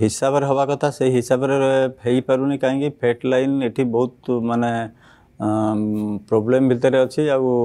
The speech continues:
ଏକୁ ଗୋଟେ ଡିଫେକ୍ଟିଭ ଫେଟ୍ ଲାଇନ୍ ବୋଲି କୁହାଯାଏ। ସେଥିପାଇଁ, ବା, ଡେଭଲପ୍ ତ ହଉଥିବ, କିନ୍ତୁ ଯୋଉ ହିସାବରେ ହବା କଥା ହଉନଥିବ।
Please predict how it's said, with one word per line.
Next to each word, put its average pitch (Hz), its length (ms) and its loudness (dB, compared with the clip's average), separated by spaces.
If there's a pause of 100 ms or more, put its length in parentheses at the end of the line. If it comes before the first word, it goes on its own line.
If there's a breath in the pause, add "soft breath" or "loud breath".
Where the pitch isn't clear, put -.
(420)
ଏକୁ 117 220 -2
ଗୋଟେ 135 340 0
ଡିଫେକ୍ଟିଭ 123 480 -2
ଫେଟ୍ 117 260 -4
ଲାଇନ୍ 123 200 2
ବୋଲି 123 180 2
କୁହାଯାଏ। 117 460 0 (380 soft breath)
ସେଥିପାଇଁ, 143 560 0
ବା, 107 640 -2
ଡେଭଲପ୍ 123 600 -2
ତ - 40 -2
ହଉଥିବ, 147 360 2
କିନ୍ତୁ 151 220 0
ଯୋଉ 131 220 0
ହିସାବରେ 135 360 0
ହବା 127 200 0
କଥା 131 200 0
ହଉନଥିବ। 123 600 2